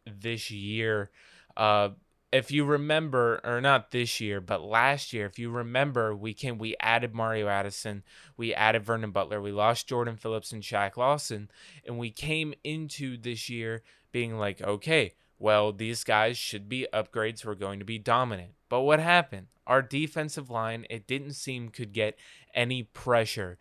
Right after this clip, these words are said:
Like, if you needed pressure, if you were gonna put a bet down and you needed a team to be able to get pressure and sacks, if you bet on the Buffalo Bills, you were going to die.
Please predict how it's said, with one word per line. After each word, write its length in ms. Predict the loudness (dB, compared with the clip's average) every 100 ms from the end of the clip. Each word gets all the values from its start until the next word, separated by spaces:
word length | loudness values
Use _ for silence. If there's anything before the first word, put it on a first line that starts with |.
| -20 -20 -4
Like, 300 | -2 0 -2
if 200 | -4 -4
you 120 | -4
needed 400 | -4 -2 -2 -4
pressure, 540 | 2 4 4 2 -2 -4 _ _
if 160 | -10 -4
you 100 | -2
were 80 |
gonna 160 | -2 -2
put 160 | -2 -2
a 40 |
bet 280 | 4 2 4
down 240 | 0 -2
and 140 | -6 -8
you 120 | -8
needed 440 | -6 -4 -4 -4
a 140 | -6 -8
team 400 | -8 -10 -10 -10
to 120 | -10
be 160 | -6 -6
able 120 | -6
to 80 | -6
get 180 | -8
pressure 400 | -2 -2 0 -4
and 220 | -8 -10 -12
sacks, 580 | -2 2 2 -2 -10 -8
if 160 | -8 -6
you 120 | 0
bet 220 | 6 6
on 100 | 4
the 80 | 0
Buffalo 380 | 2 2 0 -2
Bills, 400 | -2 -2 -4 -10
you 220 | -10 -6 -2
were 120 | -2
going 300 | 0 -4 -4
to 140 | -4
die. 400 | 2 2 0 -8